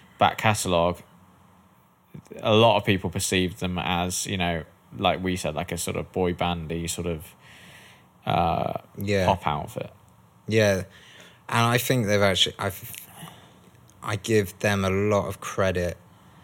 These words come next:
Speaker 2: I almost feel like the nineteen seventy-five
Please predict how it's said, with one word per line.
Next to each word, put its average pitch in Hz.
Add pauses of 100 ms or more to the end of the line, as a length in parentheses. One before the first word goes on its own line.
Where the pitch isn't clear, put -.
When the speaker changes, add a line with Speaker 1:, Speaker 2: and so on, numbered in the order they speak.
(440)
Speaker 2:
I 98
almost 107
feel 98
like 95 (960)
the 90
nineteen 98
seventy-five 90